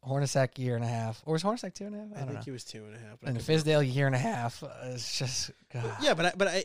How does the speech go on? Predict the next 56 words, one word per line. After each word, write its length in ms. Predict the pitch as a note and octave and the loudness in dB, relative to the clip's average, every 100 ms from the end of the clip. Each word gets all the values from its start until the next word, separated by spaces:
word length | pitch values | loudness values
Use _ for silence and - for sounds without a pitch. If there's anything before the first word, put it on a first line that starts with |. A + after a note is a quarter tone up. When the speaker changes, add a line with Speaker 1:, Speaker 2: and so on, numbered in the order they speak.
| F3+ | 0
Speaker 2:
I 100 | F#3 | -2
think 140 | A3+ | -2
that 80 | A3 | 0
that's 200 | G#3+ - | 0 -2
part 260 | - F3+ G#3 | -2 0 0
of 100 | F3 | -2
it, 100 | D3 | -2
though, 140 | D3+ | -2
is, 200 | D3 C3+ | -2 -4
like, 200 | D3 - | -6 -4
Leon 280 | D3+ D#3+ D#3 | -2 0 0
Rose 300 | D#3+ D#3 - | 0 -2 -6
really 340 | C#3 C3+ D3+ | -4 -2 -2
trusts 260 | D3+ G3 - | 0 -2 -2
this 180 | C3 - | -6 -8
guy, 220 | A#2+ A2+ | -8 -8
right? 300 | A2+ C3+ D3+ | -8 -6 -4
So 140 | D3+ | -4
if 240 | C3 C3+ B2 | -4 -6 -8
he's 220 | E3 F3 | -6 -2
not 180 | F#3+ F3 | -2 0
going 280 | D3 C3+ C3 | -2 -4 -6
anywhere, 500 | C3 B2+ B2 C3+ D#3 | -6 -6 -6 -6 -6
'cause 200 | - D3 | -6 -4
I, 140 | D#3+ F3 | 0 0
I 100 | E3+ | 0
think 140 | E3+ E3+ | -2 0
it 40 | |
would 120 | D#3+ | 0
be 120 | D3+ | 0
really, 320 | D3 D3+ D3+ - | 0 -2 -4 -12
like, 180 | D#3+ C#3 - | -12 -12 -8
as, 200 | D#3 C3+ E3 D#3 | -6 -4 -6 -4
as 120 | C#3+ | -4
much 200 | D#3+ D3 | -4 -4
as 100 | C3 - C#3+ | -8 -10 -4
Dolan 240 | C#3+ C#3 | -2 -2
doesn't 220 | C#3 B2 | -4 -6
care 160 | - C3+ | -4 -2
about 160 | C3 | 0
optics, 400 | B2 B2+ - D3+ - | -2 -4 -4 -6 -4
I 60 | |
think 140 | C3 E3+ | -2 0
it 40 | |
would 60 | C3 | -2
be 100 | A#2+ | -4
really 340 | A2+ C3 C3+ | -6 -4 -4
bad 160 | B2+ C3 | -2 -2
optics 380 | C3 C3+ C3 - | -2 -4 -8 -8
to 260 | C#3 A2+ A2 - _ - | -8 -8 -12 -18 _ -4
give 140 | C#3 | -2
up 180 | C3 A#2+ | 0 -2
on 100 | B2+ | -6
your 100 | A#2+ | -8
president 500 | - A#2+ B2 C3 C3 | -6 -6 -6 -6 -6
after, 500 | B2+ - C3 B2+ B2 | -8 -6 -6 -6 -8